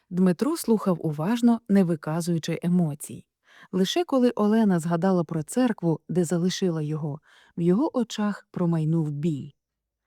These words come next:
«Час нашої зустрічі добігає кінця», сказала нарешті Вікторія. «Дмитре, чи хочеш ти продовжувати спілкування з мамою?» Хлопець замислився.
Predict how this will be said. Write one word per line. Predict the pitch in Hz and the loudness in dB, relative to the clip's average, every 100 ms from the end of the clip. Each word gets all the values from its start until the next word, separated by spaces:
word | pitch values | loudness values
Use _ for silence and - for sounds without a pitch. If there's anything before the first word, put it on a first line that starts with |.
| _ _ _ _ | _ _ _ _
«Час | - 262 - | -4 -4 0
нашої | 240 240 240 220 | 0 2 2 2
зустрічі | 196 294 - 262 269 - | 2 -2 -2 -4 -6 0
добігає | 202 208 208 196 233 | 2 4 4 2 0
кінця», | 214 214 190 - 151 139 - | 0 2 2 0 -6 -8 -14
сказала | - - 156 156 156 | -14 -8 -6 -4 -4
нарешті | 156 151 147 160 | -4 -6 -8 -8
Вікторія. | 160 - 156 139 135 165 _ - - - | -8 -6 -8 -8 -12 -16 _ -20 -20 -12
«Дмитре, | 214 254 302 208 175 156 | 0 4 4 4 0 -2
чи | - 269 | -2 -2
хочеш | - 427 359 - | 0 0 0 -2
ти | 294 | -2
продовжувати | 240 311 294 240 190 185 180 | 0 0 4 2 2 0 -2
спілкування | 180 208 196 208 254 285 294 | -4 -4 0 2 4 4 4
з | 277 | 6
мамою?» | 247 156 135 135 - _ _ _ _ _ | 4 4 -2 -10 -16 _ _ _ _ _
Хлопець | - 175 208 202 190 - | -6 -2 -2 -2 -6 -6
замислився. | 165 185 180 139 - 139 - 147 | -2 2 2 0 -6 -12 -10 -12